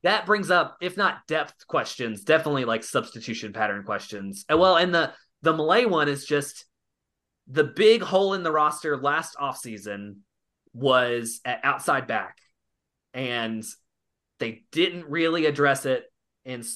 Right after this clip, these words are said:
and, and had to, had to go another s-, season with basically no, no depth at that position. Like, when Pickett got injured, they, they had no real <laughs> player to sub in there. They, they kinda,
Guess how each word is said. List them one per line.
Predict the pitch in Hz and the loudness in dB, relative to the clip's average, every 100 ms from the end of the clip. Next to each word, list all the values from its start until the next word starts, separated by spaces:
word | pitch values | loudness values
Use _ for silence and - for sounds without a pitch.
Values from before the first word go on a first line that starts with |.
| - | -2
and, | 131 127 123 - | -2 -2 -10 -12
and | 123 127 123 | -8 -8 -8
had | 127 151 151 147 | -4 0 0 2
to, | 143 123 | 2 2
had | 165 185 | 2 2
to | 170 | 2
go | 151 143 170 | -2 0 0
another | 165 151 147 | 2 0 -2
s-, | 147 - _ _ | -4 -8 _ _
season | - - 151 139 | -14 -10 -8 -6
with | 127 127 | -6 0
basically | 139 143 - 139 | 0 0 -4 -4
no, | 127 127 117 - | 0 -2 -4 -6
no | 143 143 | -2 0
depth | 123 - - - _ _ _ _ _ 120 | 2 -2 -2 -20 _ _ _ _ _ -12
at | 117 | -6
that | 120 110 - - | -6 -6 -12 -10
position. | 113 113 117 113 | -6 -4 -6 -4
Like, | 113 117 | -4 -4
when | 131 151 156 147 | 0 0 0 -2
Pickett | 170 165 147 | -6 -4 -2
got | 131 117 117 _ _ _ - | -2 -2 -4 _ _ _ -4
injured, | 151 143 123 117 | -4 0 -2 -2
they, | 123 117 _ _ _ | -4 -6 _ _ _
they | - 131 | -4 0
had | 156 143 | 0 0
no | 143 151 139 | 4 4 2
real | 127 165 147 120 117 _ - 254 | 0 2 2 2 -6 _ -2 0
<laughs> | - - _ _ - | 0 -6 _ _ -4
player | 165 165 | 0 0
to | 131 | -2
sub | - 131 | 0 2
in | 143 131 | 2 -2
there. | 110 | -4
They, | 117 139 | -4 -2
they | 156 | -4
kinda, | 160 180 165 | 0 2 2